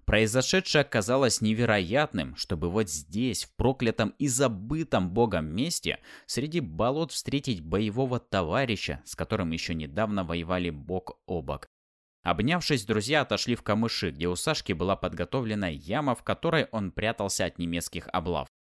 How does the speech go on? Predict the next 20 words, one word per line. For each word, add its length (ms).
Днем 400
из 100
села 280
немцы 340
приезжают, 720
на 140
лугу 320
в 100
копнах 520
сено 440
шарудят 460
штыками. 640
Это 220
как 220
ловушка. 600
Туда 260
ночевать 460
наши 260
солдатики 640
приходят, 580